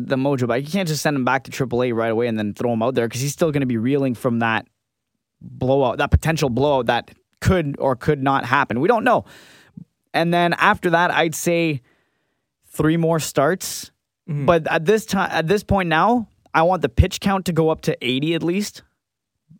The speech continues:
Speaker 1: And I want it to go at least six innings. No more five inning crap. No more, no more, no more of that. Jays don't need that. Their bullpen is,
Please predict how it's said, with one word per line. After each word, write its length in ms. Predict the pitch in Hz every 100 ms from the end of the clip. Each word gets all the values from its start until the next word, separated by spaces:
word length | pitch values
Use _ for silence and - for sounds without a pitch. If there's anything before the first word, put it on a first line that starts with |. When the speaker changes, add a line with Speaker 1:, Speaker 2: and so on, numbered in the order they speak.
| -
Speaker 1:
And 200 | - 160
I 80 | 151
want 240 | 147 165 170
it 100 | 165
to 80 | 143
go 220 | 147 143
at 60 |
least 260 | 131 147 -
six 240 | - 160
innings. 400 | 139 135 156 147
No 100 | -
more 200 | 190 196
five 360 | 156 165 151 139
inning 200 | 135 120
crap. 320 | - 104 87 -
No 160 | - 170
more, 220 | 175 -
no 120 | 175
more, 160 | 175 156
no 160 | 160
more 140 | 160 147
of 60 |
that. 180 | 107 85 - _ _ _ _ _ 151 151 160
Jays 240 | 170 190
don't 180 | 165 175
need 140 | 175
that. 220 | 139 107 -
Their 240 | 147 160
bullpen 420 | 139 185 170 180
is, 340 | 175 151 127